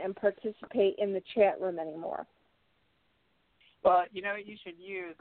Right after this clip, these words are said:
Speaker 2: Uh, people are using the, um, event. There are people are talking in the event.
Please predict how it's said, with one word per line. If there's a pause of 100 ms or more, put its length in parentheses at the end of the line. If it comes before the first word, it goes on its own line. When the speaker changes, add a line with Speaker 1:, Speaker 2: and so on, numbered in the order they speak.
Speaker 2:
Uh, (100)
people
are
using
the, (100)
um,
event. (240)
There
are
people
are
talking
in
the
event.